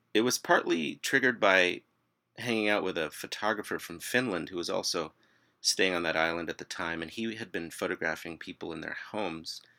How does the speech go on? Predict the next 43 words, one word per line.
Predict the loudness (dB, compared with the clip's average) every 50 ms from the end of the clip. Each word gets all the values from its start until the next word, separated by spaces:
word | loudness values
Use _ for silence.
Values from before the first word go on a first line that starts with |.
| _ _ _ _ _ _
And | -6 -2 2
one | 2 2
of | 2
the | 2 -2
homes | -4 -6 -6 -6 -2 -2 -2 -2
he | -4 -6 -10 -10 -10 -10 -12 -14 -18 _ _ _ _ _ _ _ _ _ _ _ _
shot | -6 -2 2 4 4 4 4 2
was, | 2 0 0 0 0 -2
um, | -2 -4 -6 -8 -8 -10 -12 -14 -16 _ _ _ _ _ _ _
made | -2 0 0 2 2
out | 0 0
of | -2 -6 -6
doors. | -4 -2 -2 -2 -2 -4 -4 -6 -6 -6 -6 -10 -14 _
So | -6 -4 -2 -2 -2 -4 -6
he | -8 -8
told | -2 0 0 2
me | 2
about | 2 0 0
that. | 0 -2
We | -4 -4
went | -6 -8 -8
to | -4
see | -2 -2 -2 -2 -4
it. | -6 -8 -12 _ _ _ _ _ _ _ _ _ _ _ _ _ _ _ _ _
And | -12 -10 -8
so | -8 -6
that's | -2 -2 -4 -4 -4 -4 -4 -4 -6
kind | -6 -8 -10
of | -8 -4
a | -4
central | -4 -4 -4 -6 -10 -8 -8
image. | -8 -8 -8 -8 -6 -2
And | 2 4
also | 6 6 6 6
I | 6
was | 4 2
imagining | 0 2 4 4 4 2 2 -2 -4 -4 -4
what | -6 -4
this | 2 4 4 4 4 2 0 -2 2
island | 4 4 4 4 0 -4
had | -6 -8 -2
looked | 0 0 0 0 -2
like | 0 0 0 0 0 -4 -12